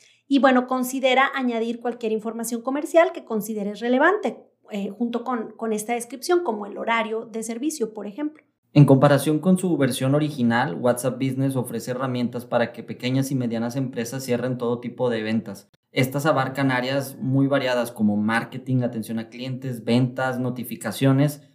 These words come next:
Speaker 2: Tere, ¿nos podrías enlistar cuáles serían las ventajas de usar WhatsApp Business?
Speaker 1: Claro, mira, una de las ventajas principales es que puedes publicar anuncios desde otras redes.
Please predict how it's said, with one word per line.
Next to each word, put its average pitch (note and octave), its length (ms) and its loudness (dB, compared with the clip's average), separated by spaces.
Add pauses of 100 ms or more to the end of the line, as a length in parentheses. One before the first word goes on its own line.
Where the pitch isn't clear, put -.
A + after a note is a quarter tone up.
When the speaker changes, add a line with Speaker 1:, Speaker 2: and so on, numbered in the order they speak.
(160)
Speaker 2:
Tere, D3+ 400 2
¿nos D#3 180 4
podrías D#3 400 0
enlistar C#3+ 500 2
cuáles D3+ 380 -4
serían B2+ 300 -4
las D3 120 2
ventajas A#2+ 520 0
de B2+ 80 -6
usar A#2 240 -4
WhatsApp A#2+ 400 -4
Business? C#3 340 -6 (160)
Speaker 1:
Claro, C4+ 300 6
mira, C4+ 320 2
una E4+ 180 8
de G#4 80 4
las F#4+ 180 0
ventajas B3 440 0
principales B3 800 0
es C4 140 -2
que C#4+ 100 -6
puedes C#4 300 0
publicar A3+ 520 -2
anuncios B3 760 4
desde A3 380 4
otras G3 360 -6
redes. - 340 -2